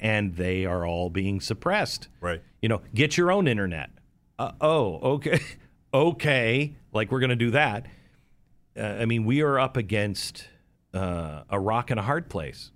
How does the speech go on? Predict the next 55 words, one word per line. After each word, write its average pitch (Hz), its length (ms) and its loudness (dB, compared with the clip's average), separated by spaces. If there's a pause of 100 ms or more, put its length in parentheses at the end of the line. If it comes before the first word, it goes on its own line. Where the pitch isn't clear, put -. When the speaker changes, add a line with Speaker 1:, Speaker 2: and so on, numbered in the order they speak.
(140)
Speaker 2:
It's - 140 -10
kinda, 170 320 -4 (240)
it's - 140 -10
kinda - 280 -4
whack-a-, 101 460 -2 (100)
whack-a-mole, 80 560 -6
and 76 80 -14
this, 90 160 -10
again, 85 400 -8
I 82 100 -12
could 78 180 -16
be 85 120 -10
optimistic 80 580 -10
about 69 280 -14
this, 71 260 -14
'cause, 78 320 -14 (480)
you 95 80 -10
know, 87 100 -4
when 87 180 -6
you 120 200 -2
went 107 300 -4
to, - 120 -12 (100)
when 92 160 -6
Blaze 101 300 -4
T 110 140 -8
V 95 140 -4
went 87 180 -8
to - 80 -12
market, 76 520 -12
you 82 120 -12
were 82 100 -12
first - 320 -8
to - 60 -6
market, 76 440 -10 (520)
and 78 160 -12
by 92 140 -4
the 87 80 -4
way, 80 120 -8
it 67 120 -16
sucks - 320 -6
being 76 240 -12
first 76 280 -14
to 82 60 -18
market. 71 420 -18 (240)
Speaker 1:
Does. 92 440 -4
Speaker 2:
'Cause 82 160 -8
you 85 60 -12
get 76 200 -14
your 76 220 -12 (180)
butt 101 300 -6
beat 73 240 -16 (160)
quite 85 220 -4
Speaker 1:
Yeah. 92 120 0
Speaker 2:
a 80 40 -4
bit. 78 300 -6